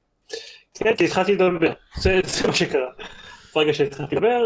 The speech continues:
חזרו הקטיעות האלקטרוניות. אמ, אני אנסה לדבר, טוב, אני בכל זאת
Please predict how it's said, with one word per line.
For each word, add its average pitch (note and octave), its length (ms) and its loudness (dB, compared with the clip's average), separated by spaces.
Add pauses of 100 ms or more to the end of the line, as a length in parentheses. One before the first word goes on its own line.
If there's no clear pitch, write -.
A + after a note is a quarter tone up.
(100)
חזרו C3 380 -2
הקטיעות C#3 260 -2
האלקטרוניות. B2 600 -6 (540)
אמ, F#3 720 2 (1200)
אני F3+ 200 4
אנסה G3 360 2
לדבר, E3 280 2
טוב, D3 200 0
אני C3+ 240 0
בכל C#3+ 160 0
זאת - 180 -6